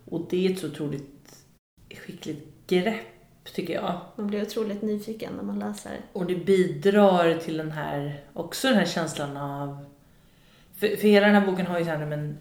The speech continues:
Speaker 1: klaustrofobisk känsla, upplever jag det som, och särskilt då, och det, det, det,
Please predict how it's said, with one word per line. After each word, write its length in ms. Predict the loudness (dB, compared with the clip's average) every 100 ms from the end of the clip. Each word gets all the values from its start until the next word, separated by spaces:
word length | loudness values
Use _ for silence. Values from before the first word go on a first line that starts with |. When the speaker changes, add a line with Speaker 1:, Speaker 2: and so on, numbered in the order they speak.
| -14
Speaker 1:
klaustrofobisk 1300 | -4 0 0 -2 -4 -2 4 6 6 2 -4 -6 -2
känsla, 600 | 0 0 -4 0 2 2 -2 -12 -20 -20 -20 -16 -8
upplever 340 | -4 -2 0
jag 80 | 0
det 80 | 0
som, 240 | -4 -6
och 80 | -4
särskilt 380 | -4 -2 -2 0
då, 100 | 2
och 180 | 4 8
det, 360 | 10 10 10
det, 80 | 8
det, 600 | 8 4 4 6 4 2